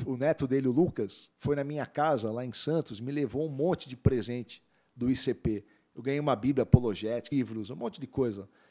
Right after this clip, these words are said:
E o pastor Nathanael, Nathanael Rinaldi Filho, que é filho do, do Nathanael Rinaldi,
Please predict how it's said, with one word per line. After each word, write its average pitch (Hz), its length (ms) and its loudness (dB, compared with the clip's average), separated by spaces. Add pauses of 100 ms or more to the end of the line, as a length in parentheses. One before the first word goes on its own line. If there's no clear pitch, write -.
(240)
E 131 120 -2
o 143 560 2
pastor 147 280 -2
Nathanael, 139 640 -4
Nathanael 127 360 -6
Rinaldi 123 340 -4
Filho, 139 500 -6
que - 180 -12
é 120 80 -4
filho - 280 -4
do, 127 280 -6
do 120 200 -12
Nathanael 120 320 -10
Rinaldi, 143 360 -10